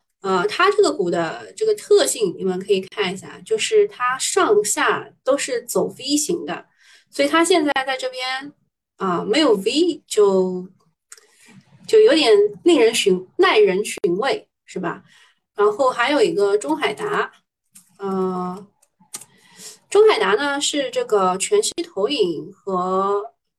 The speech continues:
和那个定位这一块的。我先跟大家讲一下，它是两个东西啊，两项技术，一个是高精定位，一个是高精地图。呃，高精地图看的是四维图形啊，高精定位呢，其实，呃，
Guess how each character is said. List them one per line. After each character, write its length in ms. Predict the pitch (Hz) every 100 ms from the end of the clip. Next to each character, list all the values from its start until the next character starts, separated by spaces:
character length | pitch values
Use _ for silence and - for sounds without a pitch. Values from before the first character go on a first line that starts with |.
| _ _ _ _ _ _ _ _ _
和 160 | _ 208
那 140 | 233
个 240 | 220 196 196
定 180 | 320 302
位 220 | 339 202
这 120 | 190
一 80 | 180
块 380 | - - 190 170
的。 160 | - -
我 80 | 453
先 120 | 381
跟 120 | 381
大 40 |
家 140 | 370 403
讲 180 | - 208
一 40 |
下， 120 | 262
它 140 | 254 330
是 140 | 370
两 180 | 220 208
个 80 | 285
东 160 | 285
西 160 | 294 -
啊， 180 | 190 - _ - -
两 240 | - 202 185
项 180 | 381 330
技 140 | 208
术， 160 | 202 190
一 100 | 226
个 160 | 370
是 160 | 370 -
高 140 | 269
精 160 | 285 294
定 140 | 285
位， 120 | 262
一 120 | 185 208
个 120 | 254
是 240 | - - 214
高 180 | 226 226
精 160 | 508 -
地 120 | 254
图。 440 | - - 175 - _ - - _
呃， 80 | 220
高 120 | 302
精 140 | 370 392
地 100 | 427
图 200 | - -
看 280 | - 262
的 140 | 208 190
是 260 | - 226 214
四 160 | -
维 160 | 233 208
图 200 | 202 185
形 320 | 190 220 226
啊， 120 | 180
高 200 | 185 254
精 220 | 294 339 339
定 160 | 330
位 160 | 311 294
呢， 220 | 208 190
其 240 | - 254
实， 440 | 285 - 196 208 208
呃， 440 | 208 190 175 170